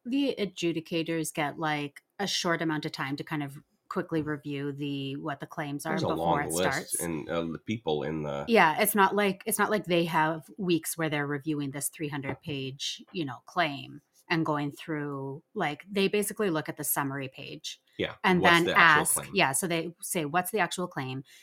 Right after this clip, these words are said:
Speaker 1: And then they, when they get into the hearing, they're asking you to give your quick explanation.
Speaker 2: Yes.
Speaker 1: Like, "Can you explain, you know, kind of what happened, what the claim is?"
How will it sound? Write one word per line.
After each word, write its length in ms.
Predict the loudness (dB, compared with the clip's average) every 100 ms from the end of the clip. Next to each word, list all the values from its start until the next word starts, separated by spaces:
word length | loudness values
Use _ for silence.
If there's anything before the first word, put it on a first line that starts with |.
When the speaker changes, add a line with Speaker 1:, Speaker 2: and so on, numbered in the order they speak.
| _ 0
Speaker 1:
And 140 | 4
then 200 | 6 4 4
they, 280 | 4 4
when 200 | 4 4
they 100 | 4
get 120 | 2 0
into 200 | 0 -2
the 80 |
hearing, 520 | -4 -4 -2 -2 -2 -6 _ _
they're 120 | 6
asking 460 | 6 6 2 2 4
you 600 | 2 2 4 4 2 -6 _ _ _
to 140 | 0 2
give 180 | 2
your 120 | 0 -2
quick 280 | -4 -6
explanation. 640 | -6 -10 -10 -10 -8 -10 -10
Speaker 2:
Yes. 180 | -10 -4
Speaker 1:
Like, 140 | -2
"Can 140 | 2 4
you 120 | 4
explain, 720 | 0 -4 0 2 2 0 0
you 80 | -2
know, 160 | -4 -4
kind 180 | -6
of 100 | -6
what 140 | -8 -2
happened, 400 | -2 0 -2 -2
what 120 | -6
the 80 | -6
claim 260 | -2 -2
is?" 240 | -2 -6